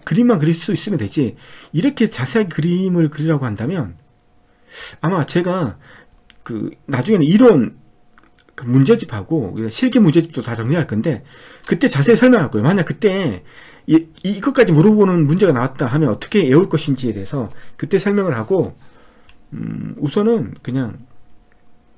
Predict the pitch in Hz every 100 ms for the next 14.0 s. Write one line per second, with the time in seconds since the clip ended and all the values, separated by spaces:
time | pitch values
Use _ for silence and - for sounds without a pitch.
0 | _ _ _ - 151 175 139 131 135 107
1 | - 90 85 _ - _ _ _ - 156
2 | 147 147 185 151 101 92 180 - - -
3 | _ - - - _ _ _ _ _ -
4 | 131 165 180 113 90 - 147 135 - -
5 | - - - - - - - - - -
6 | 285 254 175 139 - 208 - 117 143 254
7 | - 151 104 101 110 107 - - 107 95
8 | - 85 - - - 107 110 190 214 -
9 | - - 113 156 220 220 - 226 240 -
10 | - _ - - 127 151 156 - - -
11 | 143 160 156 117 92 - 87 - - 127
12 | 147 220 220 - - 117 170 226 214 135
13 | 98 147 147 277 233 139 110 92 90